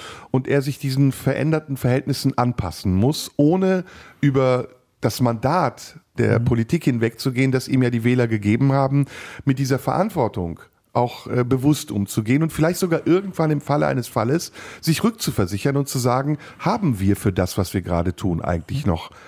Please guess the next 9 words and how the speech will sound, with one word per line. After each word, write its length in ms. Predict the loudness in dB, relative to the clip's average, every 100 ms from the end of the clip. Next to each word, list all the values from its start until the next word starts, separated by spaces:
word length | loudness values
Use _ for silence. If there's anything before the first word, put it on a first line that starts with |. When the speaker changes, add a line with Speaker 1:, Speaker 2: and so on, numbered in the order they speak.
| -2
Speaker 1:
das 180 | -2 0
Mandat? 540 | 0 0 -2 -4 -8 -20 -20 -18 -18 -8 0
Ähm, 420 | 2 2 0 -2 _ _ _ -12 -4
ich 240 | -4 -4
beziehe 440 | -14 -2 -2 -2 -2
das 160 | -2
gerade 180 | 0 0
auf 140 | 0 0
Corona. 560 | 0 2 4 4 4